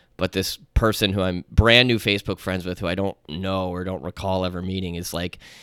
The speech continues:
"Yeah, well, you know, Mother Teresa was actually a really shitty person because of, you know, she, maybe," she said she had, like, two hundred fifty million dollars or something stashed away and was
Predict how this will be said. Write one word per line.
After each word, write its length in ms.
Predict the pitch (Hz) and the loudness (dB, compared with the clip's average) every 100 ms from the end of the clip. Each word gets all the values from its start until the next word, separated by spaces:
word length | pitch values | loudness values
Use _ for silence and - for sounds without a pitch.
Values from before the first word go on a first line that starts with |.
| - - | -20 -10
"Yeah, 300 | 127 143 139 | 6 8 8
well, 240 | 135 135 139 | 6 4 4
you 160 | 143 | 4
know, 240 | 135 113 110 | 2 2 2
Mother 260 | 135 143 | 4 2
Teresa 400 | 131 123 123 120 | 2 0 -2 0
was 140 | 107 98 | -2 -2
actually 380 | 101 - 104 95 | -2 -2 -2 -2
a 60 | |
really 440 | 92 101 90 87 - - _ _ - | 0 -2 -2 -6 -10 -20 _ _ -10
shitty 520 | - - 151 120 95 | -2 2 4 4 10
person 560 | - 117 110 98 78 78 | 10 10 4 -2 -4 0
because 420 | 104 - 110 104 104 | 0 2 2 2 0
of, 260 | 95 - - - - | -2 -6 -18 -20 -4
you 120 | 101 | -2
know, 240 | 90 92 | 0 -2
she, 280 | 90 - - - - 69 | -4 -8 -10 -18 -20 -16
maybe," 420 | 98 107 104 92 78 | -4 0 0 -2 -4
she 180 | - | -6
said 240 | 113 123 113 | -2 -2 0
she 120 | 110 | 0
had, 160 | 110 98 | 0 0
like, 140 | 95 | -2
two 160 | - 110 | 0 0
hundred 220 | 104 95 | 0 -2
fifty 260 | 104 - | -4 -2
million 360 | 92 92 92 95 | -2 0 0 0
dollars 520 | 87 92 87 87 90 | -2 -4 -4 -6 -6
or 120 | 85 | -8
something 680 | 90 95 90 90 85 82 71 | -4 -4 -2 -4 -6 -8 -10
stashed 540 | - - 98 95 - 90 | -10 0 0 0 -4 -4
away 540 | 82 90 90 87 82 | -2 -4 -2 -4 -6
and 260 | 80 73 64 | -8 -10 -12
was 420 | 82 92 - | -12 -12 -14